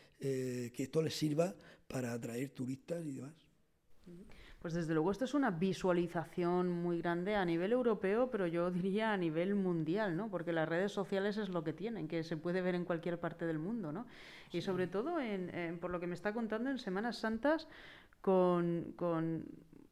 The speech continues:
Speaker 2: características especiales que a lo mejor otras no las tienen, ¿no? Como es Orihuela, ¿no?
Speaker 1: Sí, sí, sí. Y se trata precisamente de poner en valor estas cosas que, que cada ciudad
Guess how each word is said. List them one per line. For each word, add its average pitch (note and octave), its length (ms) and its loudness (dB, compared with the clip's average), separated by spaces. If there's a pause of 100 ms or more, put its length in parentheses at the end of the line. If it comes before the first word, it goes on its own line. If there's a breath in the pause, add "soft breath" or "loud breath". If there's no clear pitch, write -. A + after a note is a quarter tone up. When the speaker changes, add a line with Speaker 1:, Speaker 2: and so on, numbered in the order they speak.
(100)
Speaker 2:
características F#3+ 800 4
especiales G#3 640 2
que A3+ 60 2
a - 20 6
lo G3 80 4
mejor F3+ 240 2
otras A#3 440 2
no F#3 460 4
las A3 240 0
tienen, F#3+ 380 0
¿no? F#3+ 120 -2
Como F3 220 -4
es E3+ 140 -4
Orihuela, E3 540 -2
¿no? A#3 120 -12 (240)
Speaker 1:
Sí, - 180 -2
sí, D3+ 160 2
sí. D#3 380 -2
Y C3+ 140 -2
se A#2+ 160 -4
trata D3+ 500 4
precisamente D#3 640 0
de D3+ 100 2
poner C3 280 0
en D#3+ 100 2
valor F3+ 380 4 (640 soft breath)
estas D3+ 260 2
cosas D#3+ 300 4
que, D3 320 0
que B2+ 180 -6
cada D#3+ 500 6 (200 loud breath)
ciudad F3 460 6